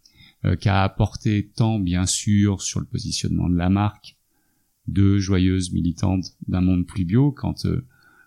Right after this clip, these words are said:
quand, euh, la bio à l'époque et encore aujourd'hui, les sujets du climat sont souvent des sujets qui sont, euh,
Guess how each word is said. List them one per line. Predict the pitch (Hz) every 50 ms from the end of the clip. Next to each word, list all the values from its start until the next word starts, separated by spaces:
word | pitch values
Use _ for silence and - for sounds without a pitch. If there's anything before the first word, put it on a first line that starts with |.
| _ _
quand, | - - 92 82 - 104
euh, | 95
la | 90 90 87
bio | 90 90 104 107 107
à | 98
l'époque | 92 92 90 - - 98 98 101 101 - 92
et | 87
encore | 87 87 - - 90 87
aujourd'hui, | 90 90 82 92 90 90 90 95 95 98 101 101 90
les | 87 90
sujets | - - - - 87 95 101
du | 90 87 85 -
climat | - - 98 95 95 95 98 101 101 - _ _ _ _ - - - _ _
sont | - - - 95 78
souvent | - - - 92 90 104 117 123
des | 110 101 90
sujets | - - - 87 80 85 92 92 90 95 92
qui | 87 - - -
sont, | - - - 90 87 87 82 80
euh, | 78 80